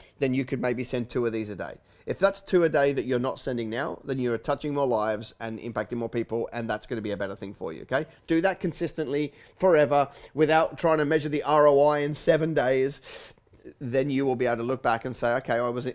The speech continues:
able to engage with these people," right? So that's something that you can do right now. It's totally controllable by you, right? I, I, I'm trying to take, you know, this, this strategy doesn't depend on Facebook algorithm or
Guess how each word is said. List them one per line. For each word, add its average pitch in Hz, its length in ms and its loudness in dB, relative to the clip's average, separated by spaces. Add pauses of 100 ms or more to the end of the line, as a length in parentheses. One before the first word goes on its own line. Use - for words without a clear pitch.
able 120 220 -4
to 117 120 -8
engage 101 560 -8
with 104 240 -10
these 101 200 -12
people," 82 320 -14
right? 143 240 0
So 156 100 0
that's 170 240 2
something 165 240 0
that 143 120 -4
you 151 120 -4
can 147 140 -8
do 135 160 -2
right 139 200 2
now. 117 200 -4
It's 98 100 -12
totally 170 340 2
controllable 156 640 0
by 147 300 4
you, 135 440 2 (320)
right? 131 220 6
I, 135 240 -2
I, 131 160 0
I'm 135 120 -4
trying 160 180 2
to 147 80 -2
take, - 380 -2 (440)
you - 80 -8
know, 127 80 0
this, 143 220 0
this 170 240 -4
strategy 147 380 -2
doesn't 147 180 0
depend 143 320 -2
on 131 100 -2
Facebook 135 380 -2
algorithm 135 560 2
or 127 160 0